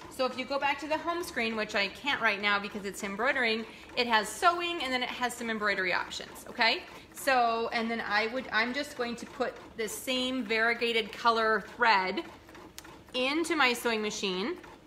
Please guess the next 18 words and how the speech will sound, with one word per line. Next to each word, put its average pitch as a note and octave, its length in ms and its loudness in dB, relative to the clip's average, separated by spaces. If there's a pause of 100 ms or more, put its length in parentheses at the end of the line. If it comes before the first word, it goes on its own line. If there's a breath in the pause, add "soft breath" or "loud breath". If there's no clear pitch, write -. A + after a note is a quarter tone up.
(1400)
and A3 120 4
I'm G#3+ 200 4
going A3 180 2
to G#3+ 80 0
just G#3+ 240 -2
do A3 120 2
a G#3+ 40 4
straight A3 320 0
stitch - 320 -4 (100)
all F#3+ 160 6
the F#3+ 60 2
way F#3+ 200 2
around. D#3 460 0 (260)
Okay, G#3+ 200 -2
now G#3 160 8
that G#3+ 300 2
will G4+ 340 -2 (360 loud breath)
remove D4 840 0